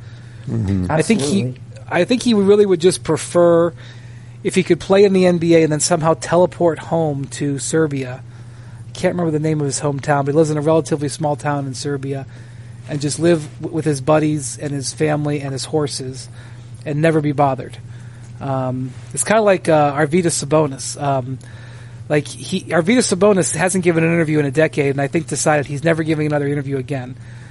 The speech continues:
Speaker 2: They don't care if his son wins the M V P award. He's not giving an interview. And that's
Speaker 3: Well,
Speaker 2: kinda
Speaker 3: so may I tell you? Can I tell you
Speaker 2: Yeah.
Speaker 3: something? He did do an interview for Basketball, A Love Story.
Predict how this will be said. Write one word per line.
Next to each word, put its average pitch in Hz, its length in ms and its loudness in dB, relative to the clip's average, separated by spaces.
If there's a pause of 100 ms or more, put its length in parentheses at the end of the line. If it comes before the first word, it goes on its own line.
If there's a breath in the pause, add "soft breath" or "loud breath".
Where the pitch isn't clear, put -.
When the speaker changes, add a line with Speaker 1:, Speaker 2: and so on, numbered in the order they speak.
(180 loud breath)
Speaker 2:
They 160 80 -4
don't 165 140 0
care 175 160 4
if - 80 0
his 147 100 -2
son 160 240 2
wins 156 280 -2
the 147 160 2
M 151 100 0
V 143 100 -2
P 143 200 -2
award. 131 280 -4
He's 127 140 -8
not 151 200 -4
giving 143 260 -2
an 135 120 -4
interview. 127 340 -6 (880 loud breath)
And 160 120 -2
that's 185 180 6
Speaker 3:
Well, 151 80 4
Speaker 2:
kinda 208 200 4
Speaker 3:
so 175 80 2
may 160 140 2
I 160 80 6
tell 170 260 4
you? 247 200 2 (100)
Can 175 120 0
I 170 80 4
tell 180 200 2
you 202 60 2
Speaker 2:
Yeah. 160 160 2
Speaker 3:
something? 240 420 0 (600 loud breath)
He 131 160 -2
did 151 260 -2
do 156 180 0
an 151 100 2
interview 147 400 -4
for 139 160 -6
Basketball, 156 760 0
A 151 40 0
Love 190 200 -4
Story. 95 440 -8